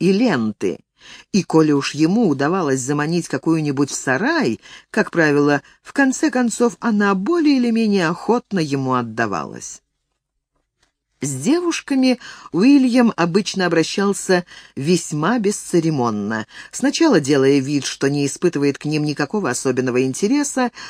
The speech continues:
но когда он очутился наедине с Алиной, то почувствовал себя не в силах разыгрывать безразличие.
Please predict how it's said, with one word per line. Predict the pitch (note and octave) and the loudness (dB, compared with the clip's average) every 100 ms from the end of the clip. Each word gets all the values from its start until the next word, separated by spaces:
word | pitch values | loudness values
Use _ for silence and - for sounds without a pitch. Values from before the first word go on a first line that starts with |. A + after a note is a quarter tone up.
| - | -8
но | D3 D#3+ | 0 0
когда | - C3+ C3 F#3+ A3+ | 0 -2 -2 -2 -2
он | D#3+ | -2
очутился | C#3 - B2 - G2+ - C3+ | -4 -6 -8 -4 -4 -2 -4
наедине | B2+ B2+ A2 C#3 G3 | -2 -2 -4 -4 -4
с | E3+ - | -4 -2
Алиной, | A#2 F3 E4 G#3+ A2+ F#2 - - - - _ - | -2 0 -2 -2 -2 -4 -10 -20 -20 -20 _ -2
то | C#3 | 0
почувствовал | D3 D3 - F#3 - A#3+ B3 | 2 -2 0 0 0 -2 -2
себя | B3 A#3+ F3+ G#3+ | -2 0 2 2
не | A3+ | 0
в | B3+ | -2
силах | - F#3 F#3 G#3 G3+ - - - _ _ | -4 0 2 2 0 -10 -20 -20 _ _
разыгрывать | D3+ F3 C#3+ D#3+ C#3 C#3+ C#3+ - | 0 2 4 2 4 2 2 -2
безразличие. | C#3 B2 D#3 C#3+ D3+ C#3 C3+ C3 - C3 B2 | -2 2 2 2 -2 -2 -4 -4 -2 0 0